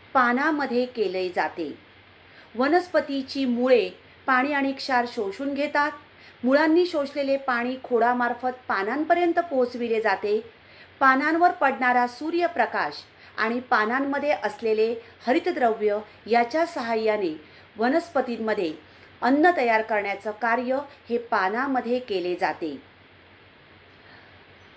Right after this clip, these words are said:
तर अशा प्रकारे हिरव्या वनस्पती सूर्यप्रकाशामध्ये पानांमध्ये असलेलं हरितद्रव्य, वातावरणातील carbon dioxide आणि पाणी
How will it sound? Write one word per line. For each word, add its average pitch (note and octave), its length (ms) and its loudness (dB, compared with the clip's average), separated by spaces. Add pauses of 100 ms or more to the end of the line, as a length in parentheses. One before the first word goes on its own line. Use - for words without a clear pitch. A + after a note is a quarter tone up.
(520)
तर B3 80 6 (120)
अशा B3 280 2
प्रकारे A3 540 0 (360)
हिरव्या C#4+ 400 4
वनस्पती C#4 680 -2
सूर्यप्रकाशामध्ये A#3+ 1400 -2 (500)
पानांमध्ये E4 560 4
असलेलं A#3+ 580 0
हरितद्रव्य, C4+ 680 0 (560)
वातावरणातील C4+ 800 2
carbon A#3+ 420 0
dioxide C#4 640 2 (640)
आणि A#3+ 240 2
पाणी B3 560 0